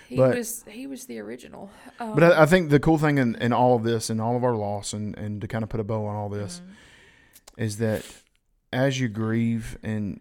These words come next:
Speaker 2: and it, it has been important to keep family a priority and, and those, um, you know, I'm thankful that I can walk into your house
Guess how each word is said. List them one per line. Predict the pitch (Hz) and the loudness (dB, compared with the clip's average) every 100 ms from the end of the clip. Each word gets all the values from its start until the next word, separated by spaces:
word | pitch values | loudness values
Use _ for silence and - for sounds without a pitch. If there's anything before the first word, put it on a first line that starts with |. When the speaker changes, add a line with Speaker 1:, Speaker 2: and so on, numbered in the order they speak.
| _ | _
Speaker 2:
and | 107 104 | -8 -6
it, | 95 55 _ _ _ _ _ _ _ _ _ _ _ | -8 -12 _ _ _ _ _ _ _ _ _ _ _
it | 120 123 | -2 0
has | 117 | 0
been | 113 117 | -2 -2
important | 107 110 113 107 - | -2 -4 -4 -6 -10
to | |
keep | 101 113 110 | -10 -8 -8
family | 107 104 104 | -8 -6 -8
a | |
priority | 98 98 98 90 85 82 98 _ _ _ | -8 -10 -10 -10 -10 -14 -16 _ _ _
and, | 104 101 - | -10 -8 -8
and | 101 101 98 92 - | -10 -8 -10 -14 -10
those, | 110 110 107 101 - - _ _ _ _ _ _ _ _ _ - | -6 -4 -6 -8 -12 -16 _ _ _ _ _ _ _ _ _ -8
um, | 107 101 98 - - _ | -6 -6 -10 -14 -20 _
you | - 107 | -4 -2
know, | 104 98 - _ _ _ _ | 0 -2 -8 _ _ _ _
I'm | - | -2
thankful | 240 - 113 - 113 | 0 0 0 0 -2
that | 104 139 - _ _ _ _ _ _ _ | 0 -2 -2 _ _ _ _ _ _ _
I | 226 | -6
can | 113 123 123 117 | -2 2 4 2
walk | 101 92 | 0 -4
into | 104 98 | -4 -4
your | 98 95 | -6 -6
house | 92 92 92 - | -6 -6 -8 -10